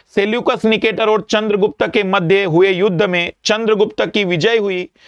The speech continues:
और संधि के अनुसार चंद्रगुप्त ने सेल्यूकस निकेटर की पुत्री हेलेना से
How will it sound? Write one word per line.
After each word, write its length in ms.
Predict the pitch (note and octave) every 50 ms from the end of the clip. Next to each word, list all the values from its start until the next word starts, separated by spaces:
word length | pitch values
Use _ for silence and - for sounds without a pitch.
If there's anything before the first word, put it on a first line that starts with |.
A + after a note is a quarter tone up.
| - - _
और 140 | - F#3 F#3
संधि 400 | - - G3 F#3 F#3 F#3 A3 A3
के 100 | - A3
अनुसार 460 | G3 G3+ G3+ - - F#3+ F#3+ F#3+ E3+ - -
चंद्रगुप्त 540 | A3+ A3 A3 G#3+ A3 G3+ G3+ G3+ G#3 -
ने 220 | F#3+ F3+ F#3 G3 F#3
सेल्यूकस 580 | - - F3+ F3 F3 G3 G3+ - A#3 G#3+ -
निकेटर 500 | G#3+ G3 F#3+ F#3 G3 F#3 D#3+ D3 F#3 F3+
की 160 | D#3+ - F#3+ F3+
पुत्री 600 | D#3+ - A#3 A#3+ - - G3 F3+ E3+ E3+ F3 - _ - - - _ -
हेलेना 460 | - F3+ E3+ F3 F#3+ G3 G3 A3+ A#3+ A#3
से 200 | - - F#3 F3+